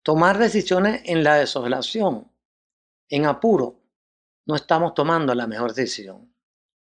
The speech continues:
No estamos tomando la mejor decisión, porque no hay libre ni limpio,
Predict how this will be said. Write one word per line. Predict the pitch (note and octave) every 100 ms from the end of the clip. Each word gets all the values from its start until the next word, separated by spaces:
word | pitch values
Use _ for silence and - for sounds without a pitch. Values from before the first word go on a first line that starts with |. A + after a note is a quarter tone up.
| _ _ _ _
No | C3
estamos | - D3 D#3 D3
tomando | C#3+ D#3+ D#3 C3+
la | B2 A#2
mejor | G#2+ C3+ D3 C3
decisión, | A2+ A2+ - - - _ _ _ _ _ _ _ _ _ -
porque | C3 - B2+
no | C#3+
hay | E3 D3+
libre | E3+ E3+ E3+ E3
ni | C#3 B2
limpio, | A#2+ C3 A2 _